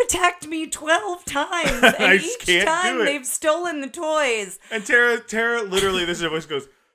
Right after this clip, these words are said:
Speaker 2: "Twelve?" Like, like, like, she, first he says something where he's like, "They keep, they, they won't, they, they,
Speaker 1: They won't
Speaker 2: I can't
Speaker 1: stop.
Speaker 2: get through here. They won't
Speaker 1: Yeah.
Speaker 2: stop." And you're like, "Well, what have you done different?" Like, you just like, "I'm gonna keep going down this one road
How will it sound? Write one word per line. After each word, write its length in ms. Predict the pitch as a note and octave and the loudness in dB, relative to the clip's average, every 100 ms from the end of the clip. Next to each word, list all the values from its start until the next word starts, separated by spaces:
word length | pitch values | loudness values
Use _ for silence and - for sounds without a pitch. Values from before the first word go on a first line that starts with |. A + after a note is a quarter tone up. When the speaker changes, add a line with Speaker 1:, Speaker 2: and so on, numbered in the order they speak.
| - | -4
Speaker 2:
"Twelve?" 720 | - B4 C5 C5 D4+ - A#3+ | 4 6 6 6 4 2 0
Like, 340 | G3+ F3+ F3 | 2 2 0
like, 320 | A3 G3+ G3 A#3 | 2 2 2 0
like, 220 | A3+ A3 | 0 0
she, 200 | C4+ C4 | -4 -10
first 340 | C4 G#4 G#4 | 0 0 2
he 80 | G4+ | -2
says 260 | F#4 C4 A#3 | 0 0 2
something 340 | A#3 G#3+ G#3+ | 0 0 -2
where 120 | F#3 | -2
he's 100 | F3 | -2
like, 160 | E3 D#3 E3 | -2 -4 -4
"They 120 | F3+ | -6
keep, 420 | - A3+ B3 _ _ | -6 -10 -10 _ _
they, 200 | D#3+ G3 G3 D#3 | -2 -2 -2 -4
they 200 | F#3 F3 | -2 -2
won't, 360 | E3+ G3 G3 _ _ _ _ _ _ | -2 -4 -4 _ _ _ _ _ _
they, 140 | G3 | -8
they, 160 | F3+ F#3+ | -2 0
Speaker 1:
They 100 | C#4 | 2
won't 260 | D4 D#4 | 2 0
Speaker 2:
I 20 | A#3+ | 0
can't 180 | G3+ | 2
Speaker 1:
stop. 120 | A3+ G3 | 4 4
Speaker 2:
get 40 | |
through 140 | G3+ F#3+ | 4 4
here. 100 | D#3+ | 2
They 60 | |
won't 200 | E3+ F#3+ | 0 -2
Speaker 1:
Yeah. 240 | A3+ F#3 D3+ | 2 4 2
Speaker 2:
stop." 100 | - - | 0 -12
And 180 | E3+ F3+ | -8 -4
you're 160 | G3 A#3 | -2 0
like, 240 | A#3 F#3+ G#3 | 0 -2 -2
"Well, 100 | G#3+ | -2
what 160 | C4+ | -2
have 100 | D4 | -2
you 120 | C#4+ A3+ | -4 0
done 280 | B3+ A3+ C#3 | 0 0 0
different?" 560 | G3 D#4+ A3+ D#3+ C3 | 0 0 -2 -2 -2
Like, 220 | D#3+ D#3 | -2 -4
you 80 | F#3+ | -4
just 180 | G3 G#3 | -6 -2
like, 160 | G3 E3+ | -2 0
"I'm 120 | C#3 | 0
gonna 120 | D#3+ D#3+ | 0 -2
keep 220 | - G#3 | -6 -2
going 180 | G#3+ G#3 | 0 2
down 140 | F3+ D3+ | 0 -2
this 140 | C3+ | -6
one 320 | B2 C#3+ F3 | -4 -2 0
road 500 | F#3 D#3+ C#3+ B2+ B2 | 2 4 4 0 -4